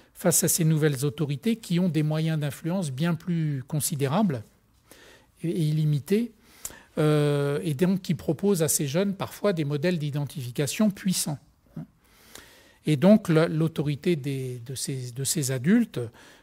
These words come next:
euh, enseignants, éducateurs, est incontestablement affaiblie, et donc poser des limites, sou-, soutenir des conflits deviennent de plus en plus difficiles, parfois même, euh, intenables. S'agissant des enfants et des jeunes,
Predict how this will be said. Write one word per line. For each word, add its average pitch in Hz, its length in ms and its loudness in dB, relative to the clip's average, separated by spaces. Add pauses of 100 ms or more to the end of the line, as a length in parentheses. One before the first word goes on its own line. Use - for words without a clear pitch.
(160)
euh, 139 320 -2
enseignants, 143 540 0
éducateurs, 170 840 2
est 156 360 -2
incontestablement 143 880 -2
affaiblie, 151 600 0 (460)
et 143 80 0
donc 160 260 0
poser 165 380 0
des 151 120 -2
limites, 156 360 -2
sou-, 175 200 -6 (140)
soutenir 180 460 -2
des 147 80 0
conflits 151 420 -2
deviennent 156 580 2 (400)
de 147 100 0
plus 156 260 -2
en 143 100 0
plus 185 180 -2
difficiles, 151 560 -4
parfois 139 380 -8
même, 185 300 0 (160)
euh, 143 240 -6
intenables. 127 640 -4 (1200)
S'agissant 180 560 4
des 175 180 4
enfants 208 280 2
et 180 60 2
des 147 160 0
jeunes, 131 340 -2